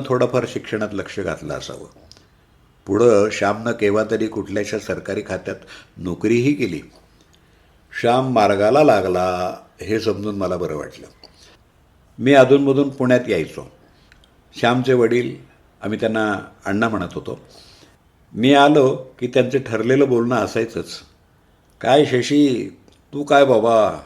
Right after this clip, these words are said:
मामलेदार होणार?" काळ सरत होता.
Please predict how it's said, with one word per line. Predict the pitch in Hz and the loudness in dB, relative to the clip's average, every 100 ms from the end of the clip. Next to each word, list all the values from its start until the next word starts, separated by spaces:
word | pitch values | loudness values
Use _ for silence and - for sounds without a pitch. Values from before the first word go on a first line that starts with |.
| - - | -20 -20
मामलेदार | 101 107 107 120 143 143 | -4 -2 0 2 4 4
होणार?" | 110 92 90 90 90 - _ _ _ _ _ _ _ _ _ - | 2 0 -2 -4 -8 -16 _ _ _ _ _ _ _ _ _ 0
काळ | 98 107 | 2 2
सरत | - 107 107 | 2 -2 -2
होता. | 95 92 90 82 | -6 -6 -6 -8